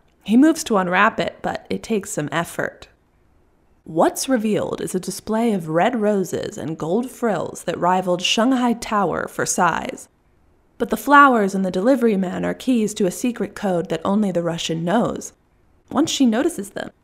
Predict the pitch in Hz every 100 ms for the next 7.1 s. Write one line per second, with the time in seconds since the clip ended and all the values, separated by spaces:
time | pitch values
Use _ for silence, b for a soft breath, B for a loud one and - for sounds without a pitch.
0 | _ _ _ 180 - 262 - 226 220 226
1 | 285 - 233 233 196 - - - 196 202
2 | 202 180 170 - 180 - - 190 196 233
3 | - - - - - 180 180 - - -
4 | _ _ _ _ _ _ _ - 226 226
5 | 269 262 - - 202 220 196 196 196 180
6 | 175 - - - - - 233 220 - -
7 | -